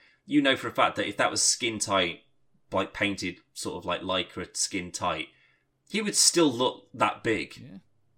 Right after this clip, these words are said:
Speaker 2: Well,
Speaker 1: But
Speaker 2: that,
Speaker 1: if
Speaker 2: but
Speaker 1: you
Speaker 2: that's,
Speaker 1: got
Speaker 2: it's also just a black Superman suit. Like, it's not,
Speaker 1: Mm.
Speaker 2: it's hard to get that wrong, really. <laughs>
Speaker 1: Yeah.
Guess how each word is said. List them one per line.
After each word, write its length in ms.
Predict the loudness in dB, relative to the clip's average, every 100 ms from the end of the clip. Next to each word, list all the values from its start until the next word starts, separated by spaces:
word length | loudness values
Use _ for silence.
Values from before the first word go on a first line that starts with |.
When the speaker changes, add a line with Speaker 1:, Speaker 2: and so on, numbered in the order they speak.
| _ _ _ _ -10
Speaker 2:
Well, 120 | -2
Speaker 1:
But 120 | -2
Speaker 2:
that, 40 | 0
Speaker 1:
if 60 |
Speaker 2:
but 60 | 0
Speaker 1:
you 80 | 0
Speaker 2:
that's, 80 | 4
Speaker 1:
got 180 | 4 4
Speaker 2:
it's 80 |
also 200 | -2 -12
just 180 | -16 -16
a 40 | -18
black 340 | -20 -20 _
Superman 540 | -18 -16 -14 -14 -14 -14
suit. 320 | -16 -18 -20 _ _ _
Like, 300 | -18 -18 -20 _ _ _ _ _ _ -20
it's 160 | -10
not, 80 | -8
Speaker 1:
Mm. 100 | -8
Speaker 2:
it's 120 | -10
hard 340 | -14 -10 -10 -12
to 100 | -12
get 220 | -12 -12
that 160 | -18 -18
wrong, 340 | -14 -10 -8 -10 _ _ _ _
really. 320 | -16 -14 -12 -14 -12
<laughs> 100 | -2
Speaker 1:
Yeah. 300 | 0 2 -2